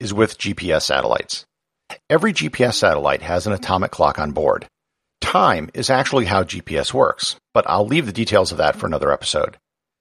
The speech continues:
If G P S clocks were off by more than one millionth of a second, the accuracy of G P S would be off by more than half a mile.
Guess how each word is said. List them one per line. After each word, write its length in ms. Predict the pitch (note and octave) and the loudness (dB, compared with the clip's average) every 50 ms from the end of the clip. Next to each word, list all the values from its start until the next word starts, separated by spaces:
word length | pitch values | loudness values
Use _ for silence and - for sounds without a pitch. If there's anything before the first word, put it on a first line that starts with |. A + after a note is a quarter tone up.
| - - - - - | -14 -14 -14 -8 0
If 160 | - C#3 - - | 0 0 2 2
G 180 | - A#3 B3 | 2 0 2
P 140 | A3+ B3 B3+ | 2 4 2
S 140 | G3 - - | 2 2 2
clocks 420 | - - A#2 D#2 C2+ - - - | 2 2 4 4 4 0 0 0
were 160 | A2+ A2+ - | 0 2 4
off 220 | A2 B2+ C3+ - - | 4 2 2 2 4
by 120 | A#2+ A2+ | 2 2
more 240 | A2+ A2+ G#2+ A2 G#2+ | 4 4 4 4 4
than 320 | F#2+ G2+ G2 G2 F#2+ G2 | 4 0 -4 -4 -6 -4
one 340 | G2+ A#2 D3 F3 F#3+ F#3 - - | 2 4 4 4 4 2 0 -2
millionth 560 | A2+ A2+ A#2 C#3+ F3+ F#3 D#3 B2 A2 - - | -2 0 2 4 4 4 2 2 0 0 0
of 100 | G#2+ F#2 | -2 -2
a 60 | F2 | 0
second, 440 | - - A2 G2 - - - - - _ _ _ _ - - _ | 0 2 2 2 0 -4 -10 -12 -14 _ _ _ _ -20 -16 _
the 160 | - B2+ - - | -8 -8 -6 -2
accuracy 600 | - A#2+ C3 - - - E3 D#3+ - - D#3 D3+ | 0 0 0 0 -2 -2 -2 -2 -2 -2 -2 -2
of 140 | - F#2+ E2 | -2 -2 -2
G 160 | - - C3+ | -2 -4 -4
P 220 | B2+ - C#3+ B2 G#2+ | -2 0 2 4 6
S 300 | F#2+ F2 F2 - - - | 6 6 4 0 -4 -4
would 140 | G#2 G#2+ F#2 | -6 -6 -4
be 120 | G2+ - - - | -6 -10 -4 0
off 380 | C#3+ D3 A2 D2 C#2+ - - | 4 4 4 4 4 0 0
by 120 | - G#2+ G#2 | 2 2 2
more 200 | G2 F#2 G2 G2 | 4 2 2 2
than 120 | G2+ F#2 | 0 -2
half 280 | E2 - E2 E2 - - | -2 -4 -4 -4 -4 -4
a 40 | |
mile. 400 | F2+ D#2 D2+ C#2+ C#2+ - - - | -2 -2 -2 0 0 -2 -4 -6